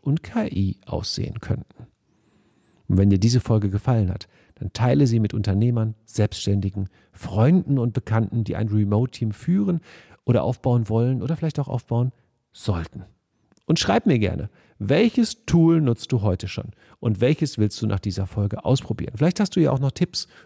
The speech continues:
über die genannten Tools hinaus, dann teile ich sie auch super gerne mit allen anderen hier.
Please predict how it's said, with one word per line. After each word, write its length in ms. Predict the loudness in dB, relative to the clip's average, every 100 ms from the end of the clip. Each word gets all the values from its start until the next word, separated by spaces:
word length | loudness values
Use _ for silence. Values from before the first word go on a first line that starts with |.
| _
über 180 | 2 4
die 100 | 2
genannten 420 | 2 0 -2 -6
Tools 380 | -6 -6 -6 -6
hinaus, 380 | 0 4 4 2
dann 180 | 0 -2
teile 280 | -2 0 0
ich 100 | -2
sie 160 | -4
auch 140 | -4 -10
super 380 | -6 -2 0
gerne 320 | 0 -2 -4 -6 -12 -8
mit 240 | -4 -4 -2
allen 240 | -4 -2
anderen 360 | 0 2 0 -4
hier. 220 | -10 -14